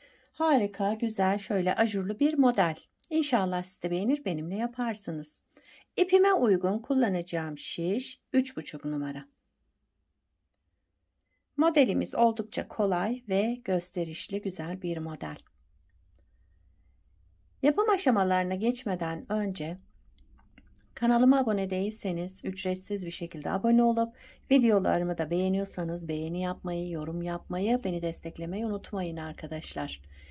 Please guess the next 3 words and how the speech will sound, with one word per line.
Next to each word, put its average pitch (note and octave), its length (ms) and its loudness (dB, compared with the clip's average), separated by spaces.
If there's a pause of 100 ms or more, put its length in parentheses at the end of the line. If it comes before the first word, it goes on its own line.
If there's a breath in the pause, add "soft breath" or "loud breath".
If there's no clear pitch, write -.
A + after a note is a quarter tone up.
(140 soft breath)
Şimdiden G3+ 680 2
hepinize A3 500 -6
teşekkürler. D#3 800 -8